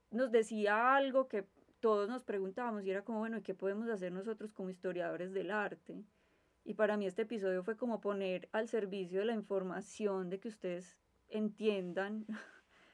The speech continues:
el arte, entiendan las manifestaciones, entiendan la historia de las manifestaciones desde mi quehacer. O sea, yo estoy poniendo, pues, como al servicio, digamos, de una causa más grande,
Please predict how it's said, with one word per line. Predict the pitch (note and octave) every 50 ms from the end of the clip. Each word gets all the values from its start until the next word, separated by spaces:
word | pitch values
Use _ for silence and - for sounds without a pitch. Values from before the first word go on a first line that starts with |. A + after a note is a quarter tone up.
| _ _ _ -
el | - A3+ A#3+ A#3+
arte, | A#3 A3+ A3 A3 G#3 G3+ - - G#3+ G#3+ G#3
entiendan | G3+ G3 G#3+ G3+ F#3+ F#3+ G3+ G#3
las | A3+ A3
manifestaciones, | G#3+ G3 F#3 F#3 F#3+ G3 F#3+ - - F#3+ F#3 G#3 G#3 G3+ G3+ G3 F#3+ G3 G#3 G3
entiendan | G#3 G3+ F#3+ F#3 - G3+ F#3+ F3+ F3+ F#3+ G3 G#3 A3 G#3+ - _ _ _ _ _ _ _
la | - G#3 G#3+ G#3+
historia | F#3+ - - _ - - A#3+ A#3+ A#3 G#3+ G3+ G3+ G#3 G#3 G#3+ G3+
de | A#3 F#3+ G#3
las | G#3 G#3 G3
manifestaciones | G3 F#3+ F#3+ F#3 F3+ F#3+ F#3+ F#3 - F#3 F#3 F3+ - A3 G3+ F#3+ F#3 F3+ F3+ F#3 F#3+ G#3 - _ _ _ _ _ _ _ _ _ _ _ _ -
desde | G3 A3 A#3 G#3 G#3+ A3
mi | G#3+ G#3 G3
quehacer. | - - - F#3 F3 F3 A3+ A#3 G#3+ F#3 F#3 F#3 - _ _ _ _ _ _ _ _ _
O | - G3+
sea, | G3 A3 G#3
yo | F#3+ F3+ F#3
estoy | F3+ - G#3 G3+
poniendo, | - A3 A3 A3 A3 G#3+ G#3+ G#3+ G#3+
pues, | G#3+ - A3 G#3+ -
como | - A3+ A3 G#3+ G3+ F#3 - _ _ _ _ _ _ _ -
al | - G#3 G3+ F#3+
servicio, | - G3+ G3+ G3 F3+ G#3 G3 F3+ F3+ F#3 F#3+ G#3 G#3+ G#3+ A3 C4 _ _ _ - - - - - _ _ _ _ _ _ _ _ _ _ _ _ -
digamos, | - G3+ A3+ G#3 G#3 G3 G3+ G#3 G3+
de | A3 A3 G#3
una | F#3+ F#3 F#3 F#3+ G#3+ G#3+ -
causa | - - A#3+ A#3 A3+ A3+ B3 A#3
más | A3+ A3+ A3 G#3+
grande, | G#3+ B3 C4 C4 C4+ C4+ C4 A#3+ A#3+ A#3+ A#3